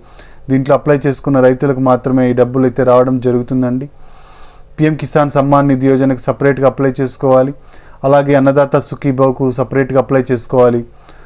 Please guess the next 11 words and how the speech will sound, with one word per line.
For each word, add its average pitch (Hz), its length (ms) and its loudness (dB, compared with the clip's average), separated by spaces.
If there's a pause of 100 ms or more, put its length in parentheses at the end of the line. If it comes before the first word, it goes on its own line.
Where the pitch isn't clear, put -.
(140)
కౌలు 143 240 2
రైతులకు 139 520 0
కౌలు 139 300 2
రైతు 147 200 0
కార్డులు 131 360 0
లేకున్నా, 139 420 2
అంటే 127 300 -2
సీసీఆర్సీ 139 640 0
కార్డ్స్ 131 380 -2
లేకున్నా 135 460 0
కూడా 131 340 0